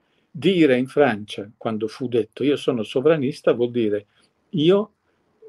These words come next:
difendo la sovranità del mio paese oggi attaccata, oggi indebolita". Eh, è una posizione politica, può essere una posizione l-, condivisibile,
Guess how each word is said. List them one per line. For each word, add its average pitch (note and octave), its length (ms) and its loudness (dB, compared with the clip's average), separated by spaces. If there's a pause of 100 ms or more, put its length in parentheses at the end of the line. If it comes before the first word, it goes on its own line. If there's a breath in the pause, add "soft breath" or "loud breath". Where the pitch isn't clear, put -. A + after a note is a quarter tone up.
difendo G3+ 1000 2
la B2+ 100 0
sovranità C#3+ 640 0
del B2 180 -6
mio D#3+ 200 -2
paese F#3+ 580 -2 (540)
oggi B2+ 580 0 (220)
attaccata, - 1080 -8 (960)
oggi D3 480 2
indebolita". C3 920 -4 (840)
Eh, A2+ 360 -8
è B2 100 -6
una G2+ 160 -2
posizione G#2+ 520 -4
politica, A2+ 760 -6 (340)
può C#3+ 240 6
essere A#2+ 320 0
una G#2 120 -8
posizione A2 720 -2
l-, G#2+ 160 -12 (500)
condivisibile, B2 1000 -4